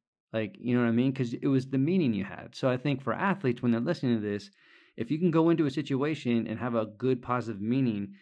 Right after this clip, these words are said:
your body language and everything else will change. It's like when you think of the Super Bowl, the World Series, the N B A Finals.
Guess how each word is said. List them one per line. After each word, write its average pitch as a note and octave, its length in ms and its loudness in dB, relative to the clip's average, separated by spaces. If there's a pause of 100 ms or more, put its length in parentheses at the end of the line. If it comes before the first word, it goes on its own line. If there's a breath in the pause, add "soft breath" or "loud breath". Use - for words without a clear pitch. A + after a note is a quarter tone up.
(160 loud breath)
your A#2+ 160 2
body C3+ 320 2
language A2+ 440 0
and A2 80 -2
everything B2+ 280 0
else C3+ 280 -2
will A#2+ 240 -4
change. A#2+ 420 -4
It's G#2+ 140 -4
like F3+ 200 0 (200 soft breath)
when E3+ 100 4
you E3 60 4
think E3 180 0
of D3 60 0
the C#3+ 60 -2
Super C#3 300 0
Bowl, G#2 200 0
the A2 80 -2
World A#2 260 0
Series, G2 420 -2
the G2+ 120 -6
N A#2 160 0
B A#2+ 140 0
A A2+ 100 0
Finals. A#2+ 580 -6